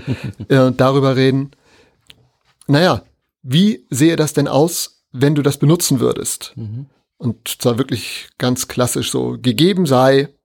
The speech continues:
Speaker 2: ich bin auf dieser Seite. Wenn ich X Y mache, dann erwarte ich Folgendes. Gibt's verschiedene formalisierte Sprachen, um das zu tun und
Speaker 1: Mhm.
Speaker 2: Werkzeuge, das sei mal
Speaker 1: Mhm.
Speaker 2: dahingestellt. Das Muster bleibt das gleiche.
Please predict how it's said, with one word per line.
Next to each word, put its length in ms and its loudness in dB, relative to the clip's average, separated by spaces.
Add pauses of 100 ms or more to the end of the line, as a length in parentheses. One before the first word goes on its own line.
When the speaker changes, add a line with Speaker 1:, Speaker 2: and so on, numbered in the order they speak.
(120)
Speaker 2:
ich 180 -16
bin 100 -4
auf 80 -6
dieser 280 -4
Seite. 400 -6 (360)
Wenn 260 0
ich 260 -4
X 160 -6
Y 440 -2
mache, 440 0 (640)
dann 260 0
erwarte 420 -2
ich 160 -6
Folgendes. 540 -4 (680)
Gibt's 220 -2
verschiedene 420 2
formalisierte 520 2
Sprachen, 360 0
um 80 0
das 180 0
zu 100 -4
tun 260 0
und 120 -4
Speaker 1:
Mhm. 40 -2
Speaker 2:
Werkzeuge, 480 0
das 160 -10
sei 120 -2
mal 120 0
Speaker 1:
Mhm. 40 -4
Speaker 2:
dahingestellt. 560 -4 (440)
Das 120 -6
Muster 320 2
bleibt 260 -2
das 120 -8
gleiche. 400 -8